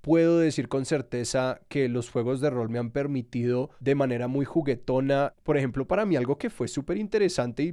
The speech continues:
francamente muy liberador fue como usar pronombres diferentes cuando habitaba un personaje femenino.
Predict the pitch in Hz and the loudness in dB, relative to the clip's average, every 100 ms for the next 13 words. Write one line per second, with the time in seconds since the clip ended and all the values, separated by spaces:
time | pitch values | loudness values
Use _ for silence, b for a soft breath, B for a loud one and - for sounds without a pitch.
0 | 147 - 151 170 170 170 175 175 175 175 | -4 -2 0 0 -2 -2 0 0 0 0
1 | 170 131 117 185 370 - 131 - 151 165 | 2 0 0 -4 -4 -6 -8 -4 -2 0
2 | 139 143 - 120 117 151 147 151 156 156 | 0 -2 -2 -4 -2 -2 0 0 0 0
3 | 156 156 - _ 123 151 - 123 117 131 | 0 -2 -8 _ -8 -8 -2 -2 0 -2
4 | 139 156 160 - - _ _ 139 143 139 | -2 -4 -4 -6 -14 _ _ -2 2 2
5 | 131 120 113 120 120 147 147 123 113 113 | 2 0 -2 -4 -2 -4 -4 -4 -4 -4
6 | 143 143 110 117 160 240 330 | -4 -4 -4 -2 -2 -4 -6